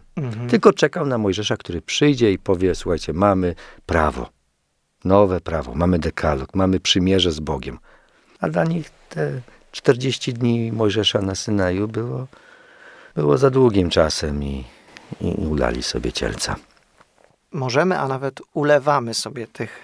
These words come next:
Speaker 1: niestety różnych cielców.
Speaker 2: To prawda.
Speaker 1: Ojcze, kończąc naszą rozmowę, a szkoda, e, czas jednak, e, szybko płynie. Ten Wielki Post już, e,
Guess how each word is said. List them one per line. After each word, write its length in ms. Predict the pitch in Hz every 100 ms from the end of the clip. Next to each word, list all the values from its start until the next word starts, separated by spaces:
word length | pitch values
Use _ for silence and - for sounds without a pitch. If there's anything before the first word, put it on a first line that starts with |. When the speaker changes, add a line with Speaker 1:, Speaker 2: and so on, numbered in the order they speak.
| -
Speaker 1:
niestety 460 | 135 - 131 - 127
różnych 540 | 135 110 110 - -
cielców. 680 | - 135 123 - 139 - - _ - -
Speaker 2:
To 100 | 123
prawda. 400 | - 55 - - - _ _ _ _ _ _ _ _ -
Speaker 1:
Ojcze, 480 | 156 156 165 151 -
kończąc 440 | - 220 - 120 117
naszą 280 | 117 131
rozmowę, 640 | 120 117 127 117 135 170 - -
a 60 |
szkoda, 440 | - - 120 120 160 - - - 143
e, 100 | 127
czas 280 | 147 123
jednak, 460 | 131 131 131 123 -
e, 180 | 147 123
szybko 360 | - - 143
płynie. 460 | - - 135 135 135 - - _ -
Ten 240 | - 143 139
Wielki 340 | 156 170 160
Post 300 | - 156 -
już, 200 | 156 -
e, 140 | 160